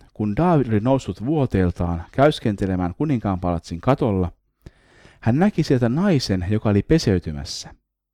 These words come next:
Nainen oli hyvin kaunis. Daavid lähetti tiedustelemaan, kuka nainen oli, ja hänelle kerrottiin, hän on Batsepa,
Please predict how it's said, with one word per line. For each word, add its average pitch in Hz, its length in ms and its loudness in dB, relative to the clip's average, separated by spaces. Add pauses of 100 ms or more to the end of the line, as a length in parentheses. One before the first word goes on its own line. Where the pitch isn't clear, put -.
(840)
Nainen 131 380 4
oli 113 240 2
hyvin 151 320 0
kaunis. 101 640 -4 (1600)
Daavid 170 300 4
lähetti 196 280 6
tiedustelemaan, 104 880 2 (100)
kuka 190 300 0
nainen 117 460 2
oli, 101 360 0 (800)
ja 117 60 2
hänelle 143 300 6
kerrottiin, 104 760 0 (360)
hän 143 240 2
on 92 160 0
Batsepa, 120 580 0